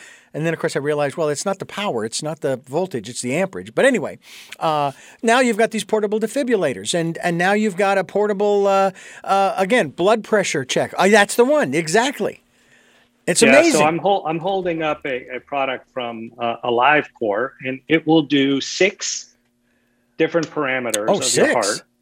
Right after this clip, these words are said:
Speaker 1: Ah.
Speaker 2: And you can actually, it's not, it's like ninety dollars, so it's not,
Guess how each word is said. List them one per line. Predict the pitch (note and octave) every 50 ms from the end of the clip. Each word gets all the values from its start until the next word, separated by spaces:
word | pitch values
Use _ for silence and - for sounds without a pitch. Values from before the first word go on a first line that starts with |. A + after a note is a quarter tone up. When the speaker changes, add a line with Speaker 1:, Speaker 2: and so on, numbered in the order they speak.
| _ _ _ _ _ _ _ _ _ _ _ _
Speaker 1:
Ah. | - F#2+ D#3+ A#3+ C4+ B3 - - -
Speaker 2:
And | C3 C3 C3 C3 C3 C3+ C#3 D3 C#3+ B2+ - - _ _ -
you | F3 C#3+ D#3 E3+ E3+
can | E3+ F3+ E3+ D#3
actually, | D3 C#3+ D3 D3 C#3+ - - D#3+ C#3+ C3+ C3+ C3 C3 C3+ C3
it's | C3+ B2 - - C#3+
not, | C#3 C#3+ - -
it's | C3 B2+ - -
like | A#2+ G#2+ _ -
ninety | A2 A2 A2 A#2 A#2+ C3 B2+ A#2+
dollars, | A2+ G2+ G2 G2 A2 B2+ D3 E3 F3+ E3+ -
so | - - A2+
it's | A2 - - -
not, | C#3 C#3 C#3 C3+